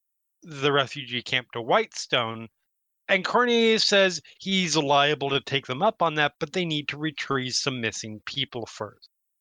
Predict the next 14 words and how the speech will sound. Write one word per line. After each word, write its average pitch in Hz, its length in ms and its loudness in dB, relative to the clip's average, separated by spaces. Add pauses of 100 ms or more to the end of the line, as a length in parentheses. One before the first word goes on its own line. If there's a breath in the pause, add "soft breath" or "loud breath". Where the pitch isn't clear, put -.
(800)
Um, 117 760 2 (520)
<clears throat> 185 540 -4 (560)
Cornelius 139 580 2
says 135 260 2
that - 180 -4
the 135 80 0
f-, - 200 -10 (120)
orcs 143 300 2
are 131 120 -2
coming 170 440 -2
from 143 400 0
the 127 120 0
Frost 123 480 0
Weald. 156 400 2